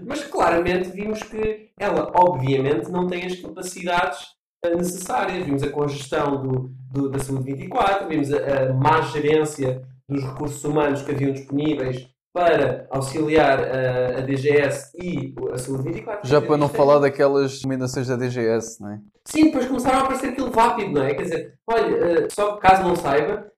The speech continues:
Speaker 1: se tiver frio, agasalhe-se, tá bem? Porque senão pode ficar com frio. Epá, por amor de Deus. Ah,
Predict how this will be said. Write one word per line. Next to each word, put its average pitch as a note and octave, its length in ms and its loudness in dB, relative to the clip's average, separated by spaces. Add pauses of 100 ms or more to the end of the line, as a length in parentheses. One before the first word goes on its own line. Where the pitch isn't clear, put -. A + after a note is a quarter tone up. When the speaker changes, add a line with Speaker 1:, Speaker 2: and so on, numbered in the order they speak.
Speaker 1:
se F3 560 -4 (160)
tiver D#3+ 300 2
frio, G3 240 0
agasalhe-se, F#3+ 720 0
tá B2+ 140 -8
bem? D#3 240 0
Porque D#3 200 -8
senão F#3 600 0 (160)
pode F3+ 220 -2
ficar F#3 260 -2
com G3 100 -2
frio. F#3+ 360 -6
Epá, D#3 280 -14
por C3+ 100 -4
amor D3+ 160 -2
de D#3+ 80 -8
Deus. D#3+ 300 -6 (280)
Ah, - 180 -8